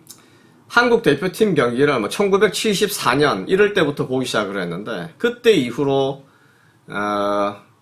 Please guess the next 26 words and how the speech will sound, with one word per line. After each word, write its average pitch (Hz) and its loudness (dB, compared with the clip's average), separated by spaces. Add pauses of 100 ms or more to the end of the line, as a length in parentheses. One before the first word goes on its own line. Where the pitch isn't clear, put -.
(220)
한국 240 2
대표 147 4
선수들이 156 2 (760)
국산 254 2
브랜드 160 2
축구화를 175 2
신는 156 0
걸 151 2
본 151 2
적은 143 2
과거에 151 4
프로스펙스가 208 0
잠깐 143 -2
인기 185 0
있을 139 -2
때 165 -2
뭐, 139 -2
김종부 180 0
선수라든지 123 -2
일-, 156 0
일부 165 -2
선수들 120 -4
신었던 95 -6
거. 85 -6
그 117 -8
다음에, 131 -2